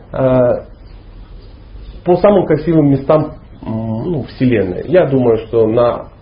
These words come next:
<laughs> на адские планеты они не залетали бы, так, для экстрима посмотреть.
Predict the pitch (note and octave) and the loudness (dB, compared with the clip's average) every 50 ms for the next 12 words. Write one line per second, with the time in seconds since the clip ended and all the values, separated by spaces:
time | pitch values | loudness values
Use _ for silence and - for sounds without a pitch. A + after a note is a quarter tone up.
0 | - - - - - - D3 - - - - D3+ - - C3 D#3 D3 C3 - - | -20 -20 -20 -16 -10 -8 -8 -8 -8 -10 -16 -10 -2 2 4 4 4 4 0 -2
1 | - B2+ B2 - C#3+ D#3+ C#3+ A#2+ A2 - A2 A2+ A2+ A2+ A2+ A#2 B2+ B2+ A#2 A#2+ | -4 -4 -2 2 2 4 4 4 2 0 -2 -2 -2 -4 -4 0 0 0 2 2
2 | A2 A2 A#2 A2+ - F3+ G3 A#3 A#3 A3 - - - - G#2+ G#2+ A2 A#2 A#2 A2+ | 0 0 0 0 2 0 0 0 -2 -4 -4 -4 -2 -2 -4 -2 0 2 0 0
3 | A2+ - - - B2 A#2 G2 G2 G2 G2 - A2 G#2+ - A#2 A#2 A#2 A#2 A2+ G2+ | 0 -4 -4 -2 -2 -2 -2 -2 -6 -4 -4 -6 -4 -2 -2 -2 -2 -2 -4 -6
4 | F2+ | -6